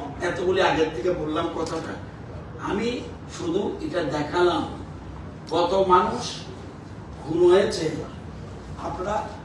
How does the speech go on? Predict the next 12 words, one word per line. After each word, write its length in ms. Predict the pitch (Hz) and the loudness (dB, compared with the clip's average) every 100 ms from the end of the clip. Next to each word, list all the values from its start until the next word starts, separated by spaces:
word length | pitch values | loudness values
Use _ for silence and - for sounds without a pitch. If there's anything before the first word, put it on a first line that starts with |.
| - - - - - - | -14 -14 -14 -12 -10 -2
গুণে 280 | 202 220 254 | 0 2 2
শেষ 260 | - 185 165 | 2 0 0
করতে 220 | 180 185 | -2 -2
পারবেন। 320 | 156 147 - - - - - - - - - | -4 -6 -8 -12 -12 -12 -12 -12 -12 -12 0
গুণে 240 | 175 202 240 233 | 4 4 4 0
শেষ 140 | 190 185 202 | 2 2 0
করতে 180 | - 202 | -2 0
পারবেন 260 | 196 175 160 151 | 2 2 0 -2
না, 80 | 156 - - - - | -4 -6 -10 -10 -4
কত 180 | 170 170 180 | -2 0 0
মানুষ 200 | 175 175 - | 2 0 -2
খুন 120 | 143 | -8